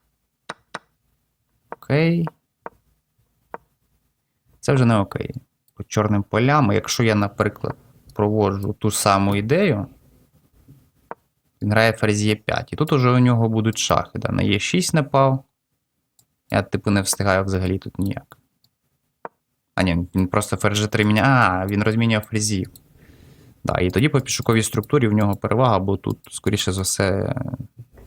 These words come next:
створить прохідного пішака і, і все. Я програю. Чорним міняти ферзів не можна. Ну, і, в принципі, якісь слаб-, слабкі пішаки.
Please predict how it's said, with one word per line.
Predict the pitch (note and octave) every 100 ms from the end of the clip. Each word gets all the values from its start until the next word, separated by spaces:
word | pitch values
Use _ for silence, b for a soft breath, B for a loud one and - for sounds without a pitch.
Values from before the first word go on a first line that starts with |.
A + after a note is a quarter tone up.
| -
створить | - - G2+ G2 -
прохідного | F#2+ - F#2+ F2+
пішака | E2+ - - - - B2+
і, | - - _ _ _ _ _ _
і | A2+
все. | G#2 - - - _ _ - - - - - B B B B B B B - _ _ _ _ -
Я | F#2
програю. | F2+ G2 F#2+ E2+ E2+ - - _ - - _
Чорним | - G#2 G2
міняти | F#2+ F#2 F#2
ферзів | - G2+ F#2+ F#2
не | G2+
можна. | D#3 F#3+ E3 D3 - _
Ну, | - -
і, | E3
в | -
принципі, | - G#2 - F#2+ -
якісь | - - -
слаб-, | G2+ - _
слабкі | - G2+ - F#2+
пішаки. | - F#2+ F2+ - B2